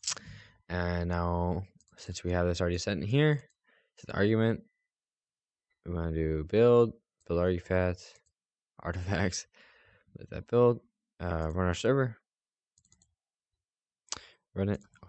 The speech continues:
Minecraft. And obviously there's more, like, realistic applications you can do for this. Um, there's way bigger things you can do with this, just like there was in Bukkit. So there's,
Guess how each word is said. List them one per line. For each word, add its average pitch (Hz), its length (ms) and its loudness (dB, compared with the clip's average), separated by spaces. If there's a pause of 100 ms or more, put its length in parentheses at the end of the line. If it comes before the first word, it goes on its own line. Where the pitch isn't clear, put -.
Minecraft. 90 580 -4 (1040)
And 127 80 6
obviously 135 440 12
there's 107 220 10
more, 101 280 10
like, 90 220 8 (280)
realistic 87 600 8
applications 82 760 2
you 82 100 4
can 80 160 0
do 80 180 2
for 78 160 -4
this. 78 380 -2 (640)
Um, 78 760 -4 (1120)
there's 90 320 2
way 85 440 6
bigger 82 260 2
things 82 340 0
you 80 80 0
can 78 120 -2
do 80 120 2
with 80 140 -2
this, 80 140 -2
just - 200 0
like 107 140 0
there 92 100 4
was 87 160 4
in 80 120 -2
Bukkit. 78 360 0 (600)
So 80 480 0 (140)
there's, 92 320 0